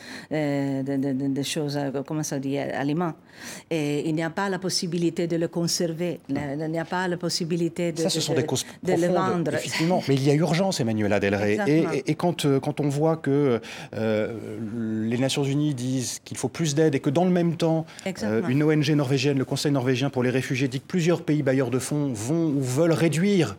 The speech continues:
Speaker 2: leur aide à l'Afrique, euh, pour la réorienter
Speaker 1: Alors.
Speaker 2: vers, euh, vers l'Ukraine, euh, comment faire ?
Speaker 1: Ça, c'est la question qui me posent tous les Africains. Tous les Africains me,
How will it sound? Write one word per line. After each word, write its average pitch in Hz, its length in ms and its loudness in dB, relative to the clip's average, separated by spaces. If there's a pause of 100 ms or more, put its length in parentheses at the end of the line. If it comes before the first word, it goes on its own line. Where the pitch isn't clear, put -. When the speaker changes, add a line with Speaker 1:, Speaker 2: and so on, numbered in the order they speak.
Speaker 2:
leur 123 220 2
aide 135 120 4
à 120 60 2
l'Afrique, 123 440 0 (460)
euh, 104 100 -4
pour 123 140 -2
la 117 80 2
réorienter 131 500 2
Speaker 1:
Alors. 135 100 0
Speaker 2:
vers, 123 200 2
euh, 117 100 4
vers 120 180 0
l'Ukraine, 160 420 0 (540)
euh, 107 240 0 (520)
comment 175 180 0
faire ? 185 340 -4 (160)
Speaker 1:
Ça, 226 200 -4
c'est 208 180 -2
la 160 140 -2
question 220 500 -6
qui 180 160 -6
me 165 160 -4
posent 190 400 -6 (200)
tous 311 200 -4 (120)
les 175 200 -6
Africains. 160 480 -10 (580)
Tous 247 220 -6
les 185 180 -4
Africains 185 400 -4
me, 170 160 -4